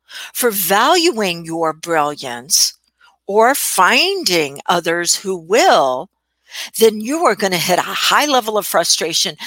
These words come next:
again and again and again, because what's gonna happen is you've upgraded, but you're still in the same situation because you don't wanna confront the fact that the people who are around you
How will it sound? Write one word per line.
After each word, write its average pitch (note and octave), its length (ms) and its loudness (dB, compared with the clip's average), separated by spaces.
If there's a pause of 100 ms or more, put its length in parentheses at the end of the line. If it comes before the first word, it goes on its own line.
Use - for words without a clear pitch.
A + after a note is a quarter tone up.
(160)
again F#3 400 2
and C4 140 0
again G3 340 0
and F3+ 140 -4
again, E3 560 0 (260)
because G3+ 400 -2
what's G#3 160 -2
gonna - 200 -4
happen F#3+ 760 2 (260)
is F#3 420 4 (300)
you've C4 480 -2
upgraded, E3+ 760 2 (240)
but F#3+ 160 -2
you're F#3+ 120 -4
still B3 420 2
in A3+ 120 -2
the G3 80 -4
same A#3 380 0
situation G#3+ 1040 0 (680)
because - 340 -4
you A3+ 120 -10
don't A3 480 -4
wanna G3 360 -2
confront A#3 840 -4 (280)
the G3+ 100 -4
fact E3+ 600 0 (300)
that G#3+ 160 0
the G3 100 -4
people B3+ 460 -4
who G3+ 80 -4
are F3+ 180 0
around D4 520 -2
you D3+ 400 -6